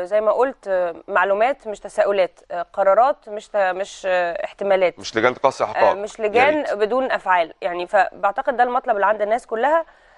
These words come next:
Speaker 1: آه، خلوني كمان علشان ابقى بقول بيملي عليا ضمير، يعني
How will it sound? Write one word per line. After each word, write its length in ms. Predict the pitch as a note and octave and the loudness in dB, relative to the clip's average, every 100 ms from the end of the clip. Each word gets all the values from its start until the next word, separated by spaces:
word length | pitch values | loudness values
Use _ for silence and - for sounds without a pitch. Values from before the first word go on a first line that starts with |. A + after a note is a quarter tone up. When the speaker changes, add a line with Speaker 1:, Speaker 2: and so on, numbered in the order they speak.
| - | -4
Speaker 1:
آه، 240 | G3 F#3+ | -2 0
خلوني 260 | G3 A#3+ D#4 | -2 -2 0
كمان 480 | C4 B3 D#4 C#4+ A#3+ | 2 2 0 -2 -4
علشان 440 | G3+ G#3 B3+ C4+ | 0 0 0 -2
ابقى 280 | B3+ - F#3+ | 0 0 0
بقول 480 | F#3+ A3+ A3+ G3+ F#3 | 0 -2 -4 -6 -8
بيملي 300 | F#3 F#3+ G#3+ | -8 0 2
عليا 180 | G3+ | 4
ضمير، 300 | G#3+ G3+ G#3+ | 2 0 -4
يعني 360 | G#3 G3+ F#3+ F#3 | -2 -2 -2 -8